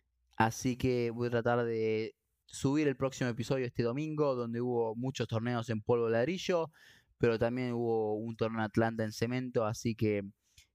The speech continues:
eh, siempre hay mucho tenis para analizar y siempre hay algo de qué hablar. Como ya les dije, síganme, eh, en las redes sociales, Feli Acosta uno,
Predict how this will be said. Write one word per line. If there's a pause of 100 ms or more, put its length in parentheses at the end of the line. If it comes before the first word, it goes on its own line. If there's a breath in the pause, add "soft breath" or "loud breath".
(120)
eh, (140)
siempre
hay
mucho
tenis
para
analizar
y
siempre
hay
algo
de
qué
hablar. (400 loud breath)
Como
ya
les
dije,
síganme, (200)
eh, (160)
en
las
redes
sociales,
Feli
Acosta
uno,